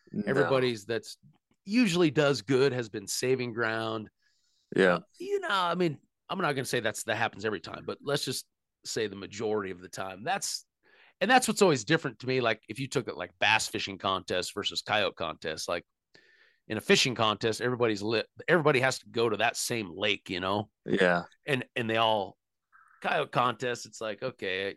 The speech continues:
Speaker 2: you know, you could win a contest just because you had the most badass, you know, piece of ground out there, and it could be an
Speaker 1: Yeah.
Speaker 2: average coyote hunter. Um,
Speaker 1: Yeah.
Speaker 2: and maybe you just shot really good that day.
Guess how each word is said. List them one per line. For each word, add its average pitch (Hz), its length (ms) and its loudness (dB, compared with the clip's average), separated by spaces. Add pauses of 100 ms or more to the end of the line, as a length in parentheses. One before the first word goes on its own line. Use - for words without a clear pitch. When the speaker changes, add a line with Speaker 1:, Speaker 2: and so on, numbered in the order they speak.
(100)
Speaker 2:
you 107 100 -8
know, 90 320 -12
you 147 160 -12
could 110 180 -6
win 107 180 -2
a 92 60 -6
contest 110 680 -2
just - 240 -10
because 104 320 -8
you 117 160 -4
had 95 200 -2
the 95 60 -8
most 95 280 -8
badass, 104 600 2 (920)
you 123 100 0
know, 104 120 2
piece 127 340 -2
of 87 40 -12
ground 110 460 4
out 139 240 2
there, 107 320 0 (480)
and 98 140 -8
it - 40 -18
could 107 140 -6
be 95 140 4
an 87 80 6
Speaker 1:
Yeah. 82 60 0
Speaker 2:
average 113 420 2
coyote 113 340 0
hunter. 90 300 -8 (540)
Um, 101 160 0
Speaker 1:
Yeah. 90 120 6
Speaker 2:
and 95 160 -4
maybe 107 180 0
you 101 60 0
just 104 200 -2
shot - 320 2
really 92 200 -4
good 92 200 -4
that 92 200 0
day. 98 260 0